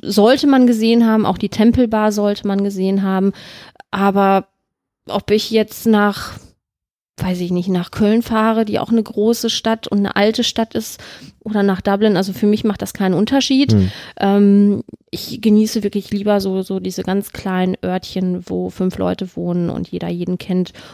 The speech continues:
Speaker 1: und man noch den Fuchs irgendwie mit Namen begrüßt. Das finde ich viel, viel schöner.
Speaker 2: Seid ihr mal wirklich weit rausgefahren, so wirklich fernab der Zivilisation, dass man wirklich sagt, wir setzen uns ins Auto, wir fahren jetzt mal eine Stunde irgendwie in die Karpaten rein, ins Gebirge oder ins Hochland, wo wirklich so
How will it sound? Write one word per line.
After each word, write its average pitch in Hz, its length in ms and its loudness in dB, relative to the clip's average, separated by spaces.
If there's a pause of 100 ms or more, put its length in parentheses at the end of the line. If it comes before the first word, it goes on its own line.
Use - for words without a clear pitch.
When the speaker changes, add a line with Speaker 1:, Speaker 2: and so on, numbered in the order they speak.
(100)
Speaker 1:
und - 280 -8
man 180 180 0
noch 185 140 0
den 175 160 -4
Fuchs - 260 -14
irgendwie 170 320 -4
mit 175 140 -2
Namen 156 260 -6
begrüßt. - 600 -10 (460)
Das - 180 -12
finde 196 140 -4
ich - 100 -8
viel, 208 200 -8
viel 202 200 -6
schöner. 180 480 -2 (1500)
Speaker 2:
Seid 107 140 0
ihr 110 60 2
mal 107 140 2
wirklich 98 280 -2
weit 95 240 0
rausgefahren, 147 580 0
so 123 140 2
wirklich 120 200 -6
fernab 127 380 -4
der 123 100 -2
Zivilisation, 123 460 0
dass 110 80 0
man 107 80 0
wirklich 110 180 -4
sagt, 110 180 -2
wir 107 60 -4
setzen 110 220 0
uns 110 140 -4
ins 98 140 0
Auto, 113 340 0
wir 107 100 2
fahren 113 240 -2
jetzt 113 160 -4
mal 113 80 -2
eine 110 140 2
Stunde 120 380 0
irgendwie 107 600 0
in 104 140 -2
die 107 80 0
Karpaten 104 600 -2
rein, 110 260 0
ins 98 260 -6
Gebirge 113 640 4
oder 98 160 2
ins 101 300 -2
Hochland, 113 560 0
wo 104 160 -4
wirklich 107 240 -6
so 104 340 -2